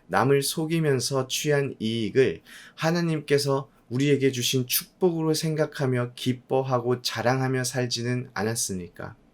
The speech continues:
혹 우리가 하나님이 원하시는 삶의 모습에서 떠나서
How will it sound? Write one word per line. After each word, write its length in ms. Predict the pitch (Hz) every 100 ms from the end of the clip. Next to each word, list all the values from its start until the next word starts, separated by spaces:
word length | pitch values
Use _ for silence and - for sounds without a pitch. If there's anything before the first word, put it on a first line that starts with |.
| _ _ _ - - - _ -
혹 200 | 180 165
우리가 560 | - 123 123 143 107 - - -
하나님이 460 | - 165 160 147 143
원하시는 600 | 123 123 147 147 147 139
삶의 380 | 139 151 139 135
모습에서 680 | 123 123 139 127 127 123 -
떠나서 580 | 156 165 147 - 82